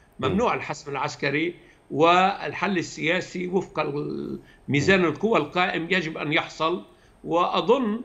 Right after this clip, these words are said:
Speaker 2: أننا نسير الآن في
Speaker 1: مم.
Speaker 2: هذا الاتجاه.
Speaker 1: أمام تركيا، الضوء ال-، الضوء البرتقالي الذي وصفته حضرتك في بداية الحلقة، هل سيبقى برتقالي؟ هل سيتحول إلى أحمر أو أخضر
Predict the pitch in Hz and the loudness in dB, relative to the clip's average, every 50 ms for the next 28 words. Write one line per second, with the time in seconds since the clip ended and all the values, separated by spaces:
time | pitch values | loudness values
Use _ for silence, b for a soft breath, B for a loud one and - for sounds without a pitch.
0 | - - - _ - 196 202 196 180 170 165 165 170 170 165 160 139 - - 180 | -12 -20 -20 _ -8 -6 -4 -4 -4 -4 -4 -4 -4 -4 -4 -4 -4 -2 2 4
1 | 170 170 175 175 - - 151 147 - 156 160 165 151 - - 147 131 139 143 139 | 6 6 6 6 4 -2 -6 -4 -2 0 0 0 0 -2 -2 -2 -2 -2 -2 -4
2 | 131 123 123 - - - - B B B B B B B 131 151 185 190 180 - | -6 -6 -8 -12 -16 -20 -20 B B B B B B B 2 4 6 6 6 4
3 | 226 247 233 - - 139 107 82 76 - - B B B B 107 113 98 92 165 | 4 2 2 2 2 2 2 2 0 -6 -12 B B B B -6 -2 2 4 4
4 | 175 175 - 185 160 143 123 - 131 123 107 98 147 175 214 185 156 127 131 139 | 4 4 4 2 2 2 2 -2 -2 0 2 4 4 4 4 4 2 2 2 0
5 | 127 - 143 135 - 165 175 165 127 117 107 110 107 123 120 113 - - 131 - | 0 0 0 2 4 6 6 6 6 4 2 0 0 0 0 0 0 -2 -4 -4
6 | - 117 147 135 135 - - 107 - 127 101 117 110 120 127 123 - 113 98 - | -4 -2 -2 -2 -2 -2 -2 -2 -2 -2 -2 0 0 0 0 0 -2 -4 -4 -4
7 | - 123 117 107 - - 95 - - - B B B B B B B B 131 123 | -2 0 0 0 0 -2 -2 -4 -4 -6 B B B B B B B B -4 -2
8 | - 143 127 135 143 135 - 139 123 113 120 - - 120 - - 120 131 135 135 | 0 2 2 2 2 0 -2 -4 -2 -2 -2 -2 -4 -4 -2 0 0 0 0 0
9 | 123 123 110 - 127 110 104 - 101 - 127 131 113 110 101 92 110 110 104 - | -2 -4 -2 -2 -2 -2 -2 -4 -6 -4 -4 -2 -2 -2 -2 -2 -2 -2 -2 -2
10 | - 120 - - 123 120 127 131 131 - 113 104 - 107 - - 92 - - - | -2 -4 -6 -6 -4 -2 -2 -2 0 0 -2 -2 -2 -4 -6 -8 -10 -10 -12 -12